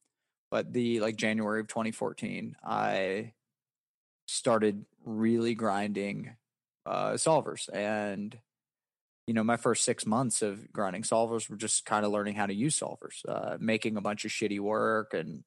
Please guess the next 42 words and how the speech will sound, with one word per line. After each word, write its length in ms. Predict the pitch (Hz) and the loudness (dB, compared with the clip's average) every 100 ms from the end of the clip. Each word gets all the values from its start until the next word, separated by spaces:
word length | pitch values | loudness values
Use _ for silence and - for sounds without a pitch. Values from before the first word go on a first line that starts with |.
| _ _ | _ _
it 220 | 107 95 _ _ | -4 -4 _ _
not 160 | 107 - | -4 -4
making 320 | 98 - 107 | -4 -6 -8
sense, 400 | - 120 107 - | -2 -2 -2 -4
not 140 | - | -4
putting 200 | - 104 | -4 -4
the 80 | 104 | -2
right 200 | 101 - | -2 0
ray 180 | 104 117 | 0 0
sizes 460 | - 101 104 104 107 | 2 0 0 -2 -2
in, 200 | 104 104 | 0 -2
screwing 400 | - 107 104 107 | -2 -2 -2 -4
up 140 | 104 | -4
abstractions, 800 | - - 120 117 - 107 104 - - - _ | -4 2 4 4 0 -4 -4 -8 -12 -20 _
learning 220 | 117 110 107 | 0 2 2
how 160 | 110 | 0
to 80 | 101 | 2
use 240 | 104 101 | 0 0
Amazon 400 | 101 104 104 101 | -2 -2 -2 0
Web 220 | 131 151 131 | 2 2 4
Services, 480 | 131 123 120 120 | 0 0 -2 0
all 100 | 139 | 0
kinds 260 | 143 117 107 | 2 0 0
of 60 | 110 | -4
stuff. 240 | - - _ - _ _ _ _ _ | -6 -6 _ -20 _ _ _ _ _
But 260 | 139 135 - _ _ _ _ _ | 4 4 0 _ _ _ _ _
this 440 | 139 131 127 - - - | -2 2 4 4 0 -8
thing 400 | - 143 147 127 | 0 2 4 4
that, 180 | 123 | 2
maybe 300 | 117 151 208 | 0 0 2
this, 200 | 247 - - | 2 0 -4
was 200 | 127 120 | -6 -4
this 160 | 156 - | -2 -2
twenty 240 | - 117 | -2 -4
fifteen? 420 | 110 107 - - | -4 -6 -4 -6
This 160 | 117 - | -4 2
may 80 | 175 | 4
have 60 | 156 | 4
been 100 | 127 | 2
twenty 240 | 127 107 | -2 -2
fifteen. 520 | - 95 - - - - - | -4 -6 -8 -12 -12 -12 -6
Um, 500 | - 107 50 50 | -2 -2 -4 -6